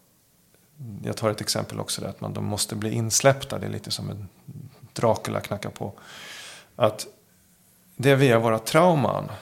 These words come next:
som vi inte har bearbetat, som vi, till exempel man,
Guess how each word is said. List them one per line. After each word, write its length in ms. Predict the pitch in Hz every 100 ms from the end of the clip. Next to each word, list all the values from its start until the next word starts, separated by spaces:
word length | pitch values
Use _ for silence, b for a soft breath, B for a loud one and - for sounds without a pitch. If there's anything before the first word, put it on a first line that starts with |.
| B B B B
som 240 | - 113 107
vi 80 |
inte 180 | 107 104
har 100 | 104
bearbetat, 720 | 104 110 107 139 147 113 -
som 180 | - 104
vi, 160 | 110 101 - B B B B B B
till 140 | - 110
exempel 340 | - 104 107
man, 260 | 107 104